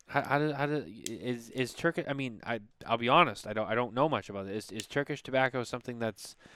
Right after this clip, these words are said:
that's used, uh, or is that, was that really new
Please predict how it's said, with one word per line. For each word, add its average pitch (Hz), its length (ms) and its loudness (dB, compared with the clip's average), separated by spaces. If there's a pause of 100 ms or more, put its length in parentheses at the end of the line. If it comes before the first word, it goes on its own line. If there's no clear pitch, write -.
(380)
that's 127 260 4
used, 180 640 2 (220)
uh, 147 220 -6
or 127 180 8
is 120 140 4
that, 123 300 8
was 127 180 0
that 160 160 8
really 151 400 4
new 117 440 0